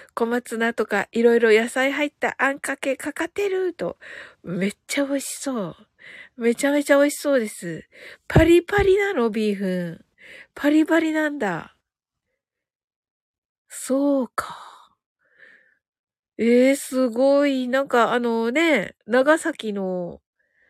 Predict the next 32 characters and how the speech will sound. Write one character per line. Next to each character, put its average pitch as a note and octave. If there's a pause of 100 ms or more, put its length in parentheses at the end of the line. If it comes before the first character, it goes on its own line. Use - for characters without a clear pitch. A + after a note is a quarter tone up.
(240)
長 C#4
崎 D4+
の A3
な G#3+
ん F#3+
だ F#3
っ -
け、 E3+
皿 A3
う A3
ど F#3
ん？ E3+ (1040)
ね、 B3+
麺 A3+
の、 E3
麺 A#3
が、 F#3+
な F#3+
ん A3
て -
い D#3+
う D3+
の -
か D#3
な。 C#3 (580)
パ G#3
リ G#3+
パ G3+
リ F#3
の F3+
ね。 F#3+ (920)
う G#3+